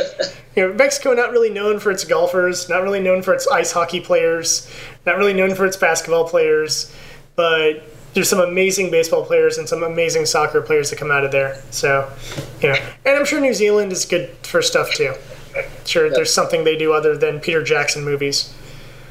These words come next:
Speaker 1: I just don't know what it is.
Speaker 2: Yep.
Speaker 1: Well, and they had that horror movie,
Speaker 2: We'll have
Speaker 1: Black
Speaker 2: the,
Speaker 1: Sheep,
Speaker 2: we'll
Speaker 1: that
Speaker 2: have the
Speaker 1: kind of
Speaker 2: draw once all the teams,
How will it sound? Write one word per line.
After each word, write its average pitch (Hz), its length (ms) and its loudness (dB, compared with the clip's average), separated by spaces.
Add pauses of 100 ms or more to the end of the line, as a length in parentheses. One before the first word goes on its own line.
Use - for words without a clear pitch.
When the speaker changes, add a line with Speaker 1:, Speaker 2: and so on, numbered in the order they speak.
(320)
Speaker 1:
I 147 120 4
just - 180 -4
don't 147 140 2
know 147 80 0
what 143 100 2
it 139 120 2
is. - 340 -6 (3000)
Speaker 2:
Yep. 151 180 4
Speaker 1:
Well, - 200 -6
and 254 80 0
they 247 60 6
had 226 80 4
that 220 200 -2
horror 208 280 4
movie, 180 120 -2
Speaker 2:
We'll 226 140 2
have - 80 0
Speaker 1:
Black 160 120 -2
Speaker 2:
the, - 60 2 (160)
Speaker 1:
Sheep, 170 60 -4
Speaker 2:
we'll 185 100 2
Speaker 1:
that 208 100 0
Speaker 2:
have 220 160 0
the 202 60 2
Speaker 1:
kind - 120 -4
of 147 60 -12
Speaker 2:
draw 185 380 2
once 202 340 0
all 208 220 2
the 220 80 0
teams, - 720 -4